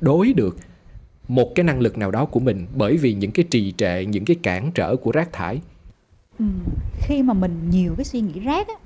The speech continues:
Speaker 2: thì cái thể hiện của mình là mình hay bực bội ở trong lòng.
Speaker 1: Ừ.
Speaker 2: Và mình bắt đầu thể hiện bằng những cái hành động, lời nói. Mình sẽ có những cái lời nói khó nghe và những cái hành động sai trái nha. Và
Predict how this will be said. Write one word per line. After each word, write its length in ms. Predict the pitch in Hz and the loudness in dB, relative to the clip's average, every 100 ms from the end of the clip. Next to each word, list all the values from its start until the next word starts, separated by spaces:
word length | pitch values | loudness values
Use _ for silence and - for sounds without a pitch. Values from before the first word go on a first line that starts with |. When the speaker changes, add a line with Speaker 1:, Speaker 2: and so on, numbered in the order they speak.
| - - | -14 -14
Speaker 2:
thì 300 | - 180 160 156 - | -10 -8 -8 -12 -12
cái 120 | - | -8
thể 140 | 196 | -6
hiện 200 | 226 175 | -6 -6
của 100 | 156 | -6
mình 220 | 208 214 165 | -4 -4 -6
là 100 | 160 | -10
mình 160 | 151 | -8
hay 120 | 170 | -8
bực 260 | 190 208 - | -4 -4 -4
bội 280 | 175 139 165 | -6 -4 -6
ở 60 | 202 | -6
trong 160 | 208 | -6
lòng. 180 | 190 156 139 135 - - | -6 -6 -10 -10 -8 0
Speaker 1:
Ừ. 60 | 131 120 | 2 4
Speaker 2:
Và 60 | 117 | 2
mình 180 | 107 104 | 0 -4
bắt 200 | 240 - | -6 -2
đầu 180 | 196 156 | -2 -2
thể 100 | 175 | -2
hiện 260 | 214 139 147 | -2 -2 -6
bằng 160 | 165 151 | -10 -10
những 80 | 139 | -8
cái 120 | - | -8
hành 220 | 190 151 | -8 -10
động, 160 | 151 127 156 | -8 -8 -8
lời 220 | 165 147 | -6 -6
nói. 320 | 147 180 294 - - - - - | -4 -2 2 2 2 -12 -14 -10
Mình 120 | 180 | -10
sẽ 120 | 165 | -8
có 120 | - | -10
những 140 | 330 247 | -6 -4
cái 100 | 311 | -2
lời 120 | 226 | -4
nói 220 | 170 175 - | -4 -8 -10
khó 180 | - 330 | -10 -10
nghe 420 | 381 302 277 269 247 | -10 -10 -10 -10 -10
và 340 | 196 175 160 | -8 -6 -8
những 200 | 165 160 | -10 -10
cái 80 | 277 | -10
hành 160 | 254 175 | -8 -8
động 200 | 143 180 | -8 -2
sai 220 | 262 240 | 0 0
trái 300 | 240 233 370 | -2 -4 -2
nha. 120 | 370 254 - - - - - - 208 | 0 0 -2 -8 -6 -4 -6 -6 -2
Và 260 | 208 190 | 0 0